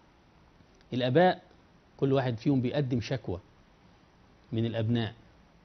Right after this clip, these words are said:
إن الولد ما بيسمعش الكلام، إن البنت بتفعل كذا، أو البنت لما أطلب منها شيء ما بتفعلوش، إن البنت صوتها بيعلى، إن هي بتصرخ، إن هي بتخبط في الأرض،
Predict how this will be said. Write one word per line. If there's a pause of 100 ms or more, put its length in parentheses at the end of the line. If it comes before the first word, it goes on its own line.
(220)
إن
الولد
ما
بيسمعش
الكلام، (720)
إن
البنت
بتفعل
كذا، (580)
أو
البنت
لما
أطلب
منها
شيء
ما
بتفعلوش، (420)
إن
البنت
صوتها
بيعلى، (460)
إن
هي
بتصرخ، (460)
إن
هي
بتخبط
في
الأرض،